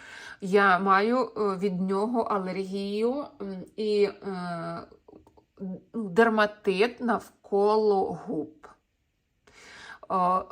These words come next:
є такий дерматит, я, вибачте, вилетіло з голови, зараз не хочу згадувати.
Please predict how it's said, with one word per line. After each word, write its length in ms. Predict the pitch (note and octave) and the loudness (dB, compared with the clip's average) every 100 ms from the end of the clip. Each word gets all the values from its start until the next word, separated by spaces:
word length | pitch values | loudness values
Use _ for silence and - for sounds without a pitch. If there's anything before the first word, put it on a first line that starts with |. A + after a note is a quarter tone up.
| - _ _ _ _ _ _ _ _ _ _ _ - | -20 _ _ _ _ _ _ _ _ _ _ _ -12
є 340 | F#3+ A3 A#3+ | -4 4 4
такий 400 | G3+ G3 - G3 | 4 -2 0 0
дерматит, 640 | E3+ F3+ F#3+ A3 E4 E4+ G#3 | 0 -2 -2 -2 -4 -6 -2
я, 200 | G#3 F#3 | 0 2
вибачте, 380 | G#3+ G#3 - | 0 0 -2
вилетіло 440 | F3+ G#3 F3+ G3+ F3+ | 0 0 0 -6 -4
з 80 | G3+ | -2
голови, 400 | G3+ A3 B3+ D#4 | 0 0 -2 -2
зараз 340 | G#3+ G3 F#3+ | -2 -2 -6
не 60 | G3+ | -6
хочу 360 | F#3+ F3+ G#3 | -6 -6 -8
згадувати. 680 | F#3+ A3 C#4 A3+ G3 - | -4 0 2 0 -4 -6